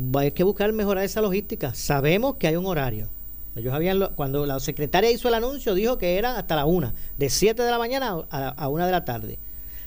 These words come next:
Pero, eh, pues, obviamente va a llegar gente que eso no lo sabe. Y, y si usted ve que la fila es larguísima y ya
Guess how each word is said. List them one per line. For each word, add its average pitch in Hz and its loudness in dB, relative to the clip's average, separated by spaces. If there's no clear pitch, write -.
Pero, 143 4
eh, 151 -2
pues, 143 0
obviamente 185 4
va 180 4
a - 4
llegar 180 6
gente 240 0
que 170 2
eso 220 -2
no 156 -2
lo 180 0
sabe. 139 -4
Y, 151 4
y 160 2
si 147 0
usted 156 4
ve 190 4
que 208 0
la 190 4
fila 185 2
es 180 4
larguísima 180 2
y 139 0
ya 160 2